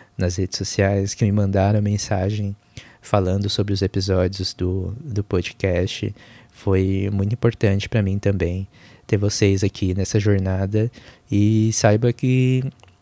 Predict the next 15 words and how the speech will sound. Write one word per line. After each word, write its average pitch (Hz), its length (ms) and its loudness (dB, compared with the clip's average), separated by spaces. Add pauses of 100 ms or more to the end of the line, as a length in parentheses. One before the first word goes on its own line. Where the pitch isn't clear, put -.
(160)
são 131 180 2
vocês 120 500 4
que 127 300 0
me 123 140 2
dão 120 160 4
força 107 460 2
também 101 500 0 (540)
pra 95 340 2
continuar 98 600 0
produzindo 95 800 -2 (120)
os 101 180 -4
episódios 98 580 0
aqui 95 300 -4
do 95 100 -4
FajuCast. - 840 -4